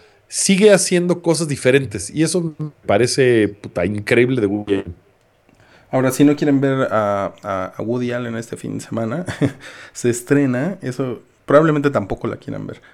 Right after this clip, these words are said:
Speaker 2: la,
Speaker 1: <laughs>
Speaker 2: la tercera parte de la saga Divergente, que es muy, es muy popular entre chicas adolescentes, ¿no?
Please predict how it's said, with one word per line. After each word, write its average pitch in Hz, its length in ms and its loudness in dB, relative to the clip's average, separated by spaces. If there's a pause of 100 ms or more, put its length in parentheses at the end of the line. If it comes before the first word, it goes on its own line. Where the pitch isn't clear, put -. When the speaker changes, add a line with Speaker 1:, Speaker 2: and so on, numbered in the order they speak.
(100)
Speaker 2:
la, 113 460 2
Speaker 1:
<laughs> - 20 -14
Speaker 2:
la 120 280 2
tercera 139 380 -4
parte 131 320 -2
de 113 100 -4
la 104 220 -6
saga 127 480 -4
Divergente, 110 1200 -6 (420)
que 117 400 -4
es 147 240 2
muy, 156 300 2
es 202 120 4
muy 247 200 6
popular 123 480 2
entre 104 540 -4 (360)
chicas 123 420 -6
adolescentes, 90 800 -4
¿no? 190 180 -4